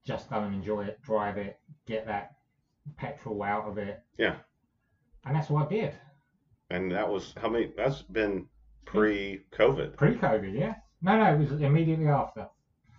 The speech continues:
Speaker 1: 'Cause
Speaker 2: Okay.
Speaker 1: I got it done during the quarantine 'cause that's why I had the time.
Speaker 2: Okay. Yeah, I gotcha.
Speaker 1: Uh, and so I went from three cars, two not running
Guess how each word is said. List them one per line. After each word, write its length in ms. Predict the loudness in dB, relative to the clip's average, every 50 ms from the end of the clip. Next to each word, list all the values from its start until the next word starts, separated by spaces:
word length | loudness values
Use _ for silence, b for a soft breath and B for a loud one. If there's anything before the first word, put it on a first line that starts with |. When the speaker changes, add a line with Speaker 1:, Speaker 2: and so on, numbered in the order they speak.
| b b b b b b b b b -4
Speaker 1:
'Cause 220 | -2 0 0 2 2
Speaker 2:
Okay. 100 | 2 4
Speaker 1:
I 20 |
got 120 | 4 4
it 100 | 4 2 0
done 200 | -2 -2 -2 -4
during 400 | -4 -2 0 0 0 0 -2 -6
the 60 | -8
quarantine 480 | -8 -10 -10 -10 -10 -8 -8 -8 -8 -8
'cause 100 | -8 -6
that's 180 | -6 -6 -6 -6
why 160 | -4 -4 -2
I 20 | -2
had 140 | -2 -4
the 60 | -6 -12
time. 440 | -6 -2 -2 0 0 0 -2 -4 -6 -10 _ _ _ _ _ _ _ -8
Speaker 2:
Okay. 300 | -8 -6 -6 -6 -8 -8 -10 -16 _ _ _ _ _ _ -6
Yeah, 140 | -4 -4 -2
I 20 |
gotcha. 380 | -2 -4 -6 -6 -8 -12 -12 -12 _ _ _ _ -8
Speaker 1:
Uh, 480 | -4 -4 -2 -2 -2 -2 -2 -4 -6 -8 -12 -16 _ -2
and 140 | -2 -2 -2
so 460 | -2 -2 -2 -2 -2 -2 -2 -4 -4 -6 -8 -12 _ _ _ _ _ _
I 160 | -4 -2 -2 0
went 400 | 0 0 2 2 2 2 2 -2
from 360 | -6 -8 -8 -8 -8 -10 -12 -16 _ _ _ _ _ _ _ _ _ -8 -4
three 220 | -2 0 0 0
cars, 440 | 0 0 0 0 0 -2 -4 -8 -10
two 200 | -2 0 0 2 2
not 260 | 2 0 0 0 -2
running 360 | -6 -6 -6 -8 -10 -14 -16